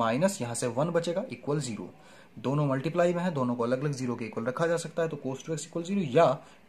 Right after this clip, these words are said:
टू cos x minus वन equal zero। यहाँ से cos टू एक्स equal, अब देखिए cos में ज़ीरो कितने डिग्री की वैल्यू होगी? नाइंटी डिग्री, यानी कि पाई by टू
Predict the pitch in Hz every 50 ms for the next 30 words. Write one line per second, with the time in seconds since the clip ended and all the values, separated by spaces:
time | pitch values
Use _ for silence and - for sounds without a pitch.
0 | - - 165 175 160 147 131 120 - - 110 - - 117 101 92 95 135 165 -
1 | - 107 98 82 80 - - - 196 302 - - - - - - 147 123 123 127
2 | 110 - - 101 - - - - - - - - - - 117 127 160 196 202 -
3 | 202 202 - 185 185 190 - - 160 165 156 - 143 - - - - - - 143
4 | 135 165 190 190 - - 127 127 139 - - 170 151 147 160 160 160 156 151 156
5 | 160 156 151 147 160 147 151 160 160 160 156 151 165 185 233 - - - - -
6 | - - 135 139 143 143 143 151 151 147 - 139 123 120 104 104 104 101 101 104
7 | 110 120 - 220 302 - - - 117 107 110 107 107 101 101 - 95